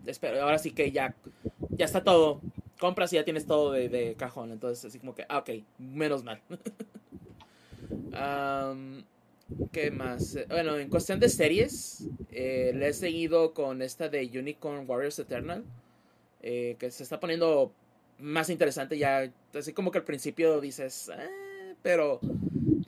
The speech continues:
ya empezó a agarrar un poco más de ritmo, entonces sí, ya, o sea, se pone ma-, o sea, la, la trama está muy interesante, ya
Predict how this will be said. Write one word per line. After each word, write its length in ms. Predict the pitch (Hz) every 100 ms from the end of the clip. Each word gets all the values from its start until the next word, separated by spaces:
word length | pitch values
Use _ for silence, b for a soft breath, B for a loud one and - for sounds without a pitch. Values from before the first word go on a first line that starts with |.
| -
ya 180 | 156 180
empezó 340 | 185 - 170
a 20 | 170
agarrar 400 | 165 156 151 151
un 100 | 151
poco 200 | 156 -
más 180 | 147
de 100 | 143
ritmo, 360 | 139 135 135 156
entonces 380 | 160 127 120 143
sí, 400 | - 135 131 127 120
ya, 320 | 120 110 110 _ _ _ _ _ _
o 20 |
sea, 220 | 127 120
se 240 | 123 117 131
pone 260 | 135 135
ma-, 320 | 135 135 127 107
o 140 | 131
sea, 100 | 139
la, 180 | 127 120 120
la 200 | 131 123
trama 280 | 139 139 143
está 260 | 135 - 131
muy 300 | 127 127 135
interesante, 640 | 131 127 131 127 123 135 - b b b b b _
ya 480 | 120 120 123 127 127